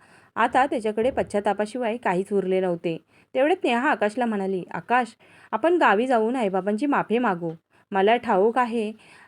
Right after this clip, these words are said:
त्या आपल्याला नक्कीच माफ करतील." दुसऱ्या दिवशी दोघेही गावी पोहोचले.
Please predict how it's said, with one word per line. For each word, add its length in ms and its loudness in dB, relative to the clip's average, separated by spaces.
त्या 300 2
आपल्याला 520 2
नक्कीच 420 -2
माफ 200 2
करतील." 420 -2
दुसऱ्या 320 0
दिवशी 400 -2
दोघेही 760 0
गावी 320 4
पोहोचले. 540 -2